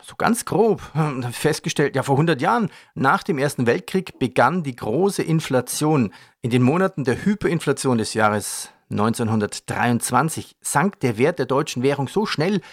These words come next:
dass vielerorts die Löhne fast täglich ausbezahlt wurden. Sie schreiben jetzt in dem Marktreport, Krise ist nicht gleich Krise. Zweitausendacht neun hatten wir eine Kreditkrise.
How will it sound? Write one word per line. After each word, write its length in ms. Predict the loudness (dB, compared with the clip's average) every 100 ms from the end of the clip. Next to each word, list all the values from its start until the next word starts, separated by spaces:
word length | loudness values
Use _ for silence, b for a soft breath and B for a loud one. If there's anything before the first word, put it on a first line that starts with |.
| B B B _
dass 160 | -6
vielerorts 520 | -2 0 2 0 -2
die 80 | -2
Löhne 260 | 0 2 2
fast 360 | 0 -4 -6 _
täglich 520 | -4 -2 -2 -4 -6 -10 -4
ausbezahlt 640 | -4 -4 -10 -10 -10 -8
wurden. 240 | -10 -12 -14 _ _ _ _
Sie 120 | -6
schreiben 300 | -2 2 2
jetzt 120 | 2 0
in 120 | 0
dem 100 | 0
Marktreport, 880 | 0 -2 -4 -6 -2 0 0 -2 -10 _ _
Krise 460 | -4 0 0 0 -4
ist 320 | -4 -6 -4
nicht 180 | -6 -6
gleich 300 | -8 -8 -10
Krise. 480 | -4 -4 -2 -6 -12 _ _ _
Zweitausendacht 640 | _ -6 -6 -4 -2 -2 0
neun 200 | -2 0
hatten 220 | -2 -2
wir 60 | -2
eine 160 | -4
Kreditkrise. 760 | -4 -6 -6 -4 -2 0 0